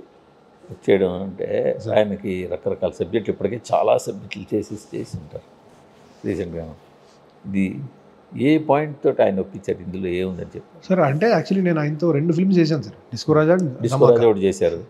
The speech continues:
Speaker 2: Dhamaka ఒకటి చేశాను సార్.
Speaker 1: ఆ.
Speaker 2: Disco నేను బాగా enjoy చేశాను సార్, ఫిల్మ్ మేకింగ్ కూడా. So అందులో నేను ఆయనలో కొన్ని traits చూస్తూ ఉండేవాడిని. కొన్ని కొన్ని traits ఏంటంటే ఆయన తెలియకుండానే, ఆ, చాలా ఎక్కువ చేయరు సార్ ఆయన, కానీ చాలా ఇంటెన్స్‌గా కనిపిస్తారు.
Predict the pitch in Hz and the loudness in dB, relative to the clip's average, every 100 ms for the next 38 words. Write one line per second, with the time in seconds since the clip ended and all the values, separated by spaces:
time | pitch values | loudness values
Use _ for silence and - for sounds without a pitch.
0 | - 160 143 156 151 131 117 110 101 101 | -8 0 4 4 2 -2 -6 -10 -8 -6
1 | 90 - 190 175 - 135 143 - 214 190 | -6 -8 -8 -8 -6 -6 -4 0 2 2
2 | 175 123 160 147 180 175 139 120 110 110 | 2 0 -2 0 2 2 2 -4 -10 -8
3 | 123 143 131 123 101 98 - - _ _ | -6 -2 -4 -6 -10 -14 -18 -20 _ _
4 | - - - 147 151 139 165 196 190 185 | -20 -20 -8 -4 -2 -2 0 2 2 2
5 | 196 175 - - 151 185 175 165 160 156 | -2 -4 -10 -8 -2 0 0 0 0 2
6 | 170 175 - 190 - 180 - 180 147 117 | 2 2 0 -2 0 -2 2 2 2 -4
7 | 92 - - - - - _ - 156 160 | -8 -20 -20 -20 -20 -20 _ -10 -8 -4
8 | 160 151 185 180 196 180 165 180 165 147 | -4 0 0 2 0 0 -2 0 -2 -2
9 | 156 180 180 180 185 175 143 - 143 131 | 0 2 0 -2 -2 -2 -6 -12 -14 -14
10 | 123 - 196 190 165 143 127 - - 147 | -14 -12 -2 0 0 -2 -6 -12 -14 -10
11 | - 220 185 196 190 151 127 180 233 190 | -2 2 4 4 4 4 2 -4 -6 -4
12 | 233 247 180 - - 180 175 185 214 202 | -4 -6 -8 -16 -10 -8 -8 -6 -4 -2
13 | 196 175 175 - | -2 -4 -6 -10